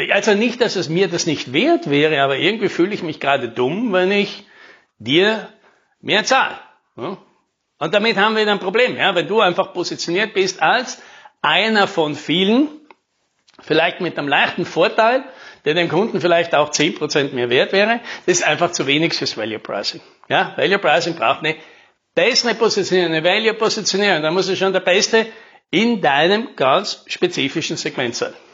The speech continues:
Problem Nummer drei. Dein Angebot ist nicht für Value Pricing gemacht. Und woran erkennt man denn ein Angebot, das nicht für Value Pricing designt ist?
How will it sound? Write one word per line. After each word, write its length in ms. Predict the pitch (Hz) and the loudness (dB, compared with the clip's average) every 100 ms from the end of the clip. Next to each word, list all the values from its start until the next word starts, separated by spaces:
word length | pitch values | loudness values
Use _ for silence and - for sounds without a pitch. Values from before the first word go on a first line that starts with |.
| _ _ _ _ _ _ _ _ _ _ _ | _ _ _ _ _ _ _ _ _ _ _
Problem 340 | 147 165 208 | -2 0 2
Nummer 220 | 202 190 | 2 0
drei. 380 | 185 170 180 - - - _ _ _ - - - _ _ | 0 2 0 0 -6 -20 _ _ _ -20 -20 -20 _ _
Dein 640 | 127 143 160 180 226 262 - | -4 0 2 2 0 -2 0
Angebot 680 | 180 240 254 - 175 208 196 | 2 4 2 2 2 2 0
ist 280 | 160 190 - | -4 -4 -2
nicht 640 | 156 156 165 214 254 - - | -2 0 4 4 4 -2 -8
für 300 | - 170 165 | 2 2 2
Value 320 | 147 175 190 | 0 0 -2
Pricing 500 | - 131 147 - 143 | 0 2 2 0 -2
gemacht. 320 | 147 214 - - - - - | 0 0 0 -10 -16 -18 -4
Und 180 | 160 165 | 0 2
woran 340 | 196 185 196 | 2 2 2
erkennt 760 | 208 190 - - - 214 294 - | 2 0 -2 -4 0 0 0 0
man 180 | 151 | 0
denn 240 | 120 98 95 - - - | -2 -6 -10 -20 -20 -8
ein 240 | 117 139 185 | 0 0 2
Angebot, 720 | 135 175 208 - 143 190 196 139 | 2 2 0 -4 0 0 0 -2
das 340 | 147 165 165 | 0 2 0
nicht 460 | 151 147 175 240 - | -2 0 2 2 2
für 180 | 170 139 | 0 0
Value 260 | 123 156 | 0 -2
Pricing 420 | 170 135 - 143 135 | -2 0 0 -2 -6
designt 360 | 147 202 277 | 0 0 0
ist? 200 | - - | -8 -12